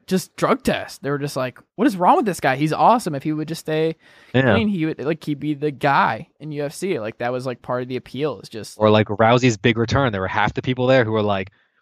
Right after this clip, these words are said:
Speaker 2: "Rousey's gonna get back on her throne. I can't wait to see it." And the other half were like, "You know, she's already been exposed and this is gonna be the final nail in her coffin."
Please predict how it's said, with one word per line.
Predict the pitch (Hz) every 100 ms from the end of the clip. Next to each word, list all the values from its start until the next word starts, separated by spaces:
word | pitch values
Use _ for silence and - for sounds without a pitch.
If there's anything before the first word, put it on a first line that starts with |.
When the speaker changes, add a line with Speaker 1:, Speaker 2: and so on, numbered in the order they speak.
| -
Speaker 2:
"Rousey's | 139 151 139
gonna | 143
get | 135
back | 147 139
on | 151 139
her | 127
throne. | 143 139
I | 127
can't | - 135
wait | 135
to | 127
see | - 151 165
it." | 135
And | 110
the | 107
other | 113
half | 107 113 110 -
were | 113
like, | 107 107 101 101 - _ _ _ - - -
"You | 131
know, | 131
she's | 127 139
already | 143 135 131
been | 131
exposed | 127 - - 135 135 123
and | 117
this | 127
is | -
gonna | 117
be | 117
the | 127
final | 117 120 123
nail | 120 123 127
in |
her | 117
coffin." | 117 143 143 123 110